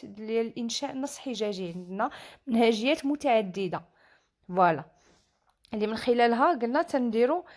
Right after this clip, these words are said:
ما سبق ذكره في، في، في، <coughs> يعني ما سبق ذكره. <laughs> فوالا، دونك لي، لي، نشوفوا هاد لي تيب ولا هاد لي بلون هادو.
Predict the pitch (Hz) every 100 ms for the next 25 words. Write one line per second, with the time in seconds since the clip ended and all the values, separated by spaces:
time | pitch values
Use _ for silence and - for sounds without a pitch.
0 | _ _ - 233 254 254 226 240 311 349
1 | - 226 254 254 247 277 - 247 - 233
2 | 214 208 208 - - 214 196 190 180 180
3 | 202 - _ _ _ _ _ _ _ _
4 | _ _ _ _ 311 359 294 - - -
5 | - 247 233 240 330 392 285 220 220 214
6 | 202 - 214 202 - - - 349 - -
7 | - 240 226 208 202 208 214 - 233 226
8 | 220 214 208 - - _ - 240 - 247
9 | 214 240 302 330 285 233 247 - 302 247
10 | 233 240 202 220 233 - 285 269 226 196
11 | 175